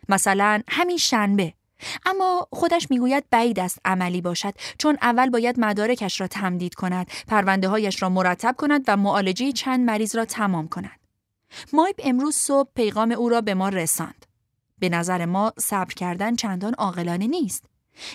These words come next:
این تدارک مستلزم توضیح دادن به اشخاص مختلف است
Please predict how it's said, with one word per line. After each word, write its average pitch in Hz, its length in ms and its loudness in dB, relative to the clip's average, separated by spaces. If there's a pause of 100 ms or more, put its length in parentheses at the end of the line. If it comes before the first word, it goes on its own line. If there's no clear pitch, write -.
این 427 240 -4
تدارک 208 720 -2
مستلزم 196 600 0 (120)
توضیح 185 420 0
دادن 190 320 -2
به 277 80 0
اشخاص 214 380 -2
مختلف 220 680 -2
است 185 200 -2